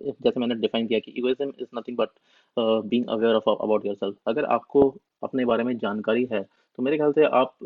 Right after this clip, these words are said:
इन सब चीज़ों से अच्छी तरह से डील कर सकते हो। You will distinguish between, uh, high esteem, basically self esteem and egoism।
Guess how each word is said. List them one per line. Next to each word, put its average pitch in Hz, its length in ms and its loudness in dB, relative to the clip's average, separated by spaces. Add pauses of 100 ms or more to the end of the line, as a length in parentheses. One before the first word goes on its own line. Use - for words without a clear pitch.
(320)
इन 127 120 -2
सब - 160 -2
चीज़ों 113 320 -4
से 117 180 -2
अच्छी 113 220 -4
तरह 113 120 -4
से 110 140 0
डील 104 200 -6
कर 95 100 -4
सकते 101 320 -8
हो। 101 80 -8
You 110 200 -6
will 117 200 0 (420)
distinguish 131 440 2
between, 110 320 -2 (600)
uh, 101 220 2 (400)
high 110 160 6
esteem, 127 280 -8 (200)
basically 107 300 -2
self 107 200 0
esteem 147 240 -6 (640)
and 117 260 -2 (240)
egoism। 101 440 -6